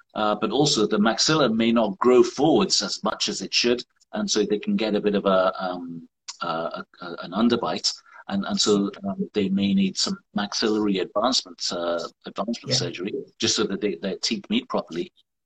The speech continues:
Speaker 2: Yeah.
Speaker 1: And then,
Speaker 2: Yeah.
Speaker 1: um, the, and in the final stages of adolescence and as they grow, then, um,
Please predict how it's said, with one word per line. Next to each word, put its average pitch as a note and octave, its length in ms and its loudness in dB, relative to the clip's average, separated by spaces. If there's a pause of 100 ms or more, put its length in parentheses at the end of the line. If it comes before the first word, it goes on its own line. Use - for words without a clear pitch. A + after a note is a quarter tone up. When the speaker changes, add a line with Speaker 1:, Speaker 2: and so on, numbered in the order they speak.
(380)
Speaker 2:
Yeah. C#3+ 200 -2
Speaker 1:
And A2 100 2
then, A#2+ 200 4
Speaker 2:
Yeah. F#2+ 120 0 (240)
Speaker 1:
um, A#2 460 0
the, A#2+ 280 0
and A#2 260 2 (100)
in B2 80 0
the A#2+ 120 4
final C3 420 4
stages B2 580 2 (140)
of G2+ 340 -2
adolescence G#2 720 0
and F#2 280 -6
as G2+ 200 -6
they F#2 160 -2
grow, G2 380 4 (600)
then, G#2 380 0 (180)
um, G#2 580 0